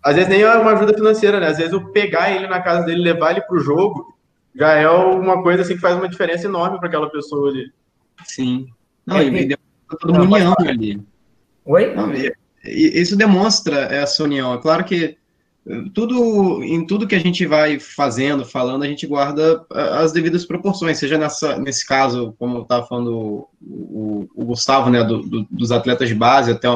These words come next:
Speaker 2: até onde chegam, tanto nessa coisa da organização, quando a gente pega, eh, sei lá, um, desde um campeonato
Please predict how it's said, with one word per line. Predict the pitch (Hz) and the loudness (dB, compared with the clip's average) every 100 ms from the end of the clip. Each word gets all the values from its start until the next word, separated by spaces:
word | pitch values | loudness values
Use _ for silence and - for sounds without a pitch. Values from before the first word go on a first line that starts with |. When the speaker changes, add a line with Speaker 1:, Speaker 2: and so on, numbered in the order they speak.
| - | -2
Speaker 2:
até | 123 120 127 | -6 -4 -2
onde | 127 123 117 | 0 -2 -4
chegam, | 131 139 131 120 | 0 0 0 -2
tanto | 131 127 | -4 -4
nessa | 131 127 135 | -4 -4 -4
coisa | 127 117 | -4 -4
da | 139 | -4
organização, | 123 123 120 117 - 135 | -2 0 0 0 -2 -6
quando | - 127 | -4 -2
a | |
gente | 123 - | -2 -4
pega, | - 127 123 117 _ _ _ _ _ _ - | 0 0 0 -6 _ _ _ _ _ _ -8
eh, | 107 120 | -2 0
sei | 117 139 | 0 0
lá, | 127 131 127 | 2 4 2
um, | 117 123 120 120 123 107 120 | 0 -6 -6 -8 -8 -8 -2
desde | 135 156 | 2 2
um | 160 147 | 2 -2
campeonato | 147 139 139 135 139 143 139 131 127 120 113 | -4 -4 0 0 0 -2 -2 -2 -2 -4 -6